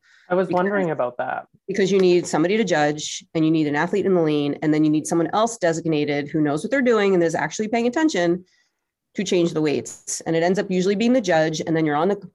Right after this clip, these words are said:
Speaker 2: pull-up bar, but you're trying to put weights on and you're trying to count, and I hate that they do that.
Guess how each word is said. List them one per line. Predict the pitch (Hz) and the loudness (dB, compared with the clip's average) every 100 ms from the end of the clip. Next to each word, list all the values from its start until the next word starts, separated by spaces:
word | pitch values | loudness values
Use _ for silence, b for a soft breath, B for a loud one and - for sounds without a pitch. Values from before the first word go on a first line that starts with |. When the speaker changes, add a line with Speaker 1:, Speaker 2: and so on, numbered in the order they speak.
| _ | _
Speaker 2:
pull-up | 202 170 165 | 0 0 2
bar, | 160 160 160 | 2 4 2
but | 147 | 0
you're | 151 | -4
trying | - 180 185 | -4 -2 0
to | |
put | 185 165 | -2 -4
weights | 160 165 | -4 -2
on | 156 | -2
and | |
you're | 139 | -2
trying | - 190 | -2 0
to | 180 | 0
count, | 185 147 143 147 | 0 -4 -4 -6
and | 143 - - _ _ _ _ _ | -6 -10 -20 _ _ _ _ _
I | - | -6
hate | 180 170 | -2 -2
that | - | -2
they | 156 | -4
do | - | -4
that. | - - | -4 -6